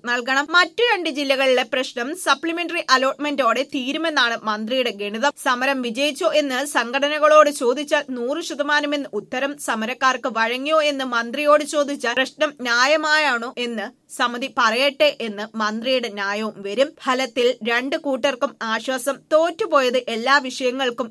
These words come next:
എ പ്ലസ് കിട്ടിയിട്ടും ഇഷ്ട വിഷയം പഠിക്കാൻ ഇഷ്ട സ്കൂളിൽ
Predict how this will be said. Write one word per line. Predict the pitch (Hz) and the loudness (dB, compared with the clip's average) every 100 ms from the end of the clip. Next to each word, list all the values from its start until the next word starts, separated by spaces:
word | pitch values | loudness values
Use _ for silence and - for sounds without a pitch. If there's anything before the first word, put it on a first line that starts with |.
| - | -8
എ | 220 240 | -6 -4
പ്ലസ് | 262 311 302 | -2 -4 -4
കിട്ടിയിട്ടും | 254 214 247 233 214 226 | -8 -6 -6 -6 -8 -10
ഇഷ്ട | 233 - 339 | -14 -2 -2
വിഷയം | 302 330 233 262 | -2 -4 -4 -4
പഠിക്കാൻ | 277 254 254 302 262 240 _ - | -2 -2 0 2 2 0 _ -12
ഇഷ്ട | 226 - 349 | -10 -4 -2
സ്കൂളിൽ | 349 311 277 240 | -2 -2 0 0